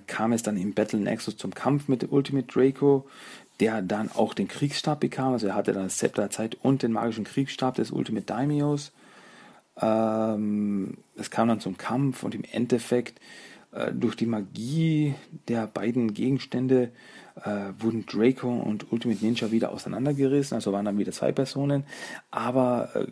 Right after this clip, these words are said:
kurz darauf zerfielen sie dann zu Staub, also das, ähm, hat sich dann eben die Magie gegen sie gewendet. Lord Simultaneous, äh,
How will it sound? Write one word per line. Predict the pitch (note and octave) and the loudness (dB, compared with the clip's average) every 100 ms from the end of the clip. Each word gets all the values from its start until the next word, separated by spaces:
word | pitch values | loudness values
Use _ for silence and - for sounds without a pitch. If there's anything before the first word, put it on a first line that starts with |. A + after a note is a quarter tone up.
| - | -8
kurz | - - C3+ - | -4 6 6 6
darauf | - - G#2+ A2+ | -6 -6 -4 -4
zerfielen | - - - B2+ | -4 -6 -2 -2
sie | A#2+ - | -2 -4
dann | G#2+ | -6
zu | - | -6
Staub, | - F#2 F#2 F2 | -8 -4 -2 -2
also | F2+ F#2+ | -4 -4
das, | G2 - - - - - - | -4 -10 -14 -16 -16 -16 -16
ähm, | - G2+ A2 A2+ G#2+ G#2 F#2+ - - - _ _ _ _ - | -6 -4 -2 -2 -2 -2 -4 -6 -14 -20 _ _ _ _ -10
hat | - G2 | -8 -6
sich | - - | -6 -4
dann | G#2 | -2
eben | F#2+ G#2 | 0 2
die | G#2 | 0
Magie | G2 G2 G#2+ | -2 -2 -2
gegen | G2+ G2+ G2 | 2 2 2
sie | - | -4
gewendet. | F2 E2 E2 D#2 - - _ - - - - - - _ | -6 -6 -8 -10 -14 -20 _ -18 -12 -12 -14 -20 -20 _
Lord | - G#2+ B2 | -2 0 2
Simultaneous, | B2+ G2+ - C3+ E3+ F3+ F3+ E3+ - - - | 2 0 2 4 6 6 4 0 -6 -6 -2
äh, | A#2+ A#2 | 0 0